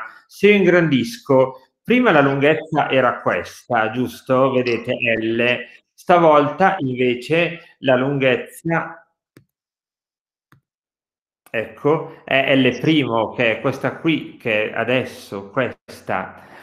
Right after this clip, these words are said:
Ora, come vedete qui, L, questo angolo è quarantacinque gradi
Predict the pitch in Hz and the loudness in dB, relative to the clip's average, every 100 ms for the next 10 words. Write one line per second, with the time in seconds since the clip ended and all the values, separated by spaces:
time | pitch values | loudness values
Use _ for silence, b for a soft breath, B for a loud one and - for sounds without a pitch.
0 | B - 175 131 120 113 165 165 156 127 | B 0 2 4 2 -2 -2 0 0 0
1 | 117 - 117 120 117 - 110 104 110 147 | -2 -2 -4 -4 -6 -6 -4 -2 0 -2
2 | 147 B B B 143 135 127 127 143 165 | -4 B B B 0 2 2 4 2 0
3 | - - _ _ _ - 143 156 170 180 | -6 -18 _ _ _ -6 -4 0 2 2
4 | 143 135 113 117 110 - 120 110 123 107 | 2 2 -2 -2 -8 -8 -8 -2 0 0
5 | 95 104 101 104 | -2 -6 -8 -14